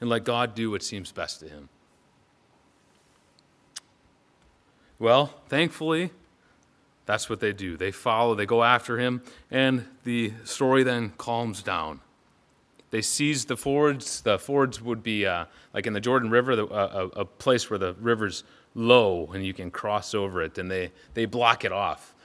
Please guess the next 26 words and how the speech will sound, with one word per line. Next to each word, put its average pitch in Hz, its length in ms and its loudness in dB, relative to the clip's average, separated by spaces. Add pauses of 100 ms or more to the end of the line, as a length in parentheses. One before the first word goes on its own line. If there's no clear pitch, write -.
(200)
Most 175 280 0
likely 123 300 2
that 107 160 -2
means 117 280 -4
that 110 180 -2
the 113 60 -6
Moabites 110 720 0
in 98 180 -8
Eglon 98 480 -6
were 98 260 -6
in 135 280 0
the 127 100 0
land. 95 320 -6
They're 104 100 -8
probably 117 420 -6
in 127 100 -4
the 127 60 -4
city 110 280 -8
of 101 60 -10
Jericho, 95 320 -10
and 95 100 -8
they 123 80 -2
want 120 300 -4
to 110 60 -16
now 104 160 -4
escape 95 640 -8